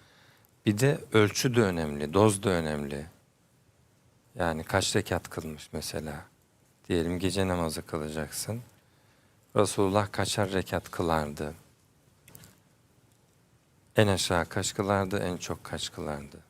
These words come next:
Nafile oruç tutacaksın. Resulullah ne kadar tutardı?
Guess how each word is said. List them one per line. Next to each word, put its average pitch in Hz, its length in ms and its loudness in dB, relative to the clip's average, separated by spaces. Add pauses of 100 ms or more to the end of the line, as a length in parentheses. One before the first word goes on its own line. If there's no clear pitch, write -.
(2250)
Nafile 101 440 6
oruç 95 280 2
tutacaksın. 92 800 -2 (240)
Resulullah 104 640 4 (1200)
ne 113 120 6
kadar 92 320 2
tutardı? 78 680 -6